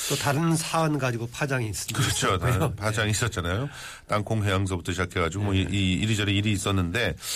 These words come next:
Speaker 2: 아무튼 이제, 에, 뭐 평창 동계올림픽 유치위원장으로서 나름대로는, 어, 성공적인 그런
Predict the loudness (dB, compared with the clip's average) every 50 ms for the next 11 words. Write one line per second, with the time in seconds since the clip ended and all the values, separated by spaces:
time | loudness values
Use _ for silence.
0 | -8 -6 -4 0 0 2 2 0 0 2 2 2 2 2 2 2 2 4 2 2
1 | 0 -4 -10 -20 -20 -20 -16 -8 -2 0 0 2 2 0 0 -2 -2 -2 -4 -4
2 | -6 -8 -10 -12 -14 -16 -18 -18 -12 -8 -4 -2 0 0 0 0 -2 -6 -8 -6
3 | -2 0 0 2 2 2 2 0 0 -2 -6 -12 -18 -18 -20 -20 -20 -20 -20 -20
4 | -20 -20 -10 -4 -2 0 2 4 4 2 2 0 -2 -4 -6 -6 -6 -8 -4 -4
5 | -4 -2 -2 -2 -2 -2 -2 0 0 0 0 0 0 0 0 0 0 -2 -2 -4
6 | -4 -4 -2 0 0 0 -2 -2 -2 0 0 2 2 2 2 2 2 2 2 0
7 | -2 -2 -4 -6 -6 -8 -8 -12 -18 -20 -20 -20 -20 -18 -12 -8 -6 -4 -4 -4
8 | -4 -6 -6 -8 -8 -6 -4 -2 0 2 2 2 2 2 0 0 -2 0 0 0
9 | 0 0 -2 -6 -10 -16 -20 -10 -4 0 0 0 0 -2 -4